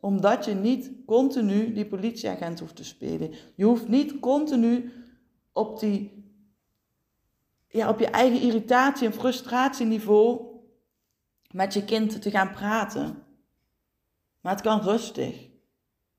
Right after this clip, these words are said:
Want op het moment dat wij al in die frustratie zitten en dan een boodschap gaan uitbrengen,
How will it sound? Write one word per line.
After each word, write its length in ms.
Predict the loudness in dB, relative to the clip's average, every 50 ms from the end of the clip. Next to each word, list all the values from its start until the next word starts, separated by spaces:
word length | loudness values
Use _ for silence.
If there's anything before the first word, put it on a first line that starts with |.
| _ _ _ _ _ _ _ _ _ _ _ _ _ _ _ _ _ _ _ _ _ _ _ _ _ _ _ _ _ _ _ _ _ _ _ _ _
Want 220 | 2 2 4 6
op 100 | 6 4
het 80 | 4 4
moment 340 | 4 4 4 4 4 4
dat 140 | 2 0 2
wij 260 | 2 4 4 4 4
al 200 | 2 2 0 0
in 200 | 0 0 2 2
die 100 | 2 0
frustratie 640 | 0 -4 -6 -8 -8 -8 -6 -6 -6 -6 -6 -10 -12
zitten 360 | -6 -2 0 0 0 0 -2
en 140 | -2 -2 0
dan 160 | 2 2 2
een 100 | 2 2
boodschap 400 | 2 2 2 0 0 -4 -8 -8
gaan 240 | -6 -6 -6 -6 -6 -10 -16 -20 -20 _ _ _ _
uitbrengen, 1040 | 0 2 2 2 2 0 -4 -6 -6 -4 -2 -2 -2 -2 -4 -4 -6 -8 -10 -12